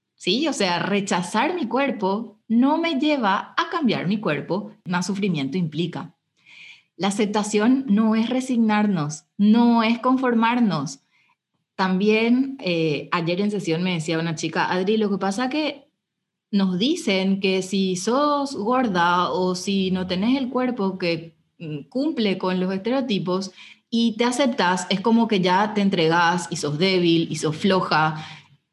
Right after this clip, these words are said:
Y no pasa por ahí. Porque si fuera por una cuestión de ponernos las pilas, ser responsables, adultas y conscientes, la pregunta que tenemos que hacernos es,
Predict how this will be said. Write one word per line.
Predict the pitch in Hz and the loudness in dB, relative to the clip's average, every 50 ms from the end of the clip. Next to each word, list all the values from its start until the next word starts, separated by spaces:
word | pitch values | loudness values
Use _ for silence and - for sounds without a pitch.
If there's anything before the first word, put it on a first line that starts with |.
| _ _ _ | _ _ _
Y | 226 247 247 240 247 - | -2 0 0 0 0 0
no | 254 277 294 294 294 294 - | 0 2 2 0 -2 -2 -4
pasa | 277 277 277 - - 277 269 277 | -4 -4 -4 -4 -4 -4 -4 -4
por | - 277 277 277 | -2 -2 -2 0
ahí. | 285 269 269 269 285 349 349 254 175 - - - _ _ _ _ _ _ _ _ _ _ _ _ _ - _ _ - | 0 0 0 0 0 0 0 0 0 -2 -4 -8 _ _ _ _ _ _ _ _ _ _ _ _ _ -20 _ _ 0
Porque | 240 233 - 254 | 2 2 2 2
si | 247 262 240 | 2 2 0
fuera | 254 294 311 359 359 | 2 2 2 2 2
por | 359 349 | 2 2
una | 269 233 226 233 233 | 4 4 4 4 2
cuestión | 240 214 - 208 196 185 190 196 196 190 165 | 0 0 0 0 2 2 4 4 4 4 4
de | 175 170 175 175 185 202 214 208 - - _ _ _ _ _ _ _ _ _ _ _ _ _ _ _ _ _ _ _ _ _ _ - - _ _ - | 4 2 2 2 2 0 -2 -4 -8 -16 _ _ _ _ _ _ _ _ _ _ _ _ _ _ _ _ _ _ _ _ _ _ -20 -20 _ _ 0
ponernos | 220 214 208 208 214 214 220 233 240 262 277 | 2 4 6 6 6 6 6 6 6 6 6
las | 269 262 214 - - | 4 2 0 -2 0
pilas, | 247 240 214 170 160 156 160 156 - - - - | 2 4 4 4 4 4 2 0 -2 -6 -12 -8
ser | - - 220 226 240 | -2 0 2 2 2
responsables, | 247 240 240 - 247 226 214 196 202 226 208 208 196 175 165 151 151 156 - - | 2 0 0 0 2 2 2 4 4 2 2 4 4 4 2 2 0 0 -2 -2
adultas | 170 160 170 233 254 240 - - 151 135 151 - - - | 0 2 2 4 4 4 2 2 -2 -2 -4 -4 -8 -6
y | - 240 240 | -4 -2 2
conscientes, | 262 269 240 - - 160 139 139 131 135 147 156 208 277 - - - _ _ _ _ _ _ _ _ _ _ _ _ _ _ _ _ _ _ _ _ _ _ _ _ _ _ _ | 4 4 4 4 2 2 0 0 -2 -2 -2 -2 -2 -2 -4 -8 -14 _ _ _ _ _ _ _ _ _ _ _ _ _ _ _ _ _ _ _ _ _ _ _ _ _ _ _
la | - 202 196 | -2 0 2
pregunta | 220 - 208 233 240 254 269 | 4 4 6 6 6 4 4
que | 285 277 | 2 0
tenemos | 277 233 196 190 208 208 214 | 2 2 4 4 4 4 2
que | 220 | 2
hacernos | 202 - 190 175 180 196 208 202 202 - | 0 0 0 2 2 2 2 2 0 0
es, | 165 143 - - - - | -2 -4 -4 -6 -12 -18